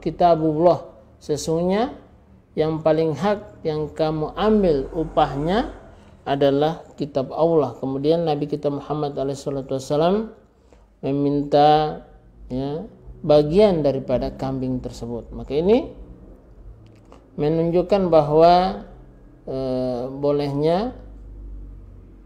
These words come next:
meminta tarif dengan catatan asal sembuh, ya.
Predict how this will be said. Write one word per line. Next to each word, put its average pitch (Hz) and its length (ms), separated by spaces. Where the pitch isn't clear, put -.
meminta 143 640
tarif 147 400
dengan 131 400
catatan 147 840
asal 127 340
sembuh, 123 440
ya. 117 120